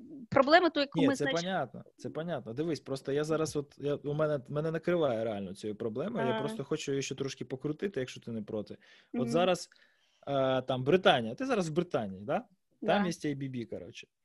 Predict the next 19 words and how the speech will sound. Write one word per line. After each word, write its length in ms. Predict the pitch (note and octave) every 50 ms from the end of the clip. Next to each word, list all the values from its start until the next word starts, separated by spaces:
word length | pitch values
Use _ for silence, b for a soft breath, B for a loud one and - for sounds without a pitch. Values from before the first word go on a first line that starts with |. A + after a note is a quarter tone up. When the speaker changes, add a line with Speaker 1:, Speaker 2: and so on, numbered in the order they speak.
| - -
Speaker 2:
Є 200 | B2+ D3+ F3+ F3
ще 140 | - -
Speaker 1:
Да. 60 | G#3 G3+
Speaker 2:
там 140 | - A2+
Siemens, 480 | A#2 - - A3 A#3+ C4 B3 G#3+ G3 -
всякі 380 | E3+ D#3 - D#3 C#3 C#3 - C3+
Nokia, 540 | C#3 D3+ F3+ G#3 A3+ G3+ - - C#3+ C3+ C3
там 200 | - B2+ A#2+ A#2+
всі, 200 | - - - C3
коротше, 360 | - B2+ B2 A#2+ A#2+ - B2+
не 160 | B2+ C#3 C#3
Huawei, 640 | C3 - D3 C#3 C3+ C3+ C#3+ E3+ F#3+ G3 E3 B2+ A#2+
давайте 400 | B2+ B2+ C#3+ D3+ D3+ - C3+ B2
їх 100 | B2 B2
всі 120 | - B2
зберемо 340 | A#2+ A#2 A#2+ B2 B2+ A#2+ A2+
в 40 | A#2
одну 200 | A2+ A#2 B2+ B2+
купу 360 | - A#3+ A#3+ - D3 B2